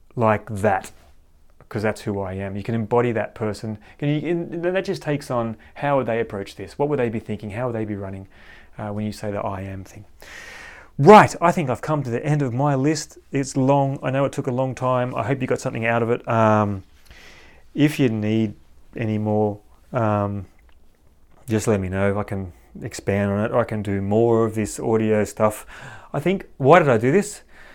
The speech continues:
People ask me, and I think it's a key to my running, and I kind of want everyone else to know it so that you can become better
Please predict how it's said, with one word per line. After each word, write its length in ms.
People 500
ask 340
me, 200
and 240
I 100
think 420
it's 220
a 40
key 680
to 120
my 140
running, 500
and 120
I 160
kind 240
of 140
want 260
everyone 360
else 200
to 340
know 360
it 120
so 140
that 140
you 120
can 160
become 340
better 380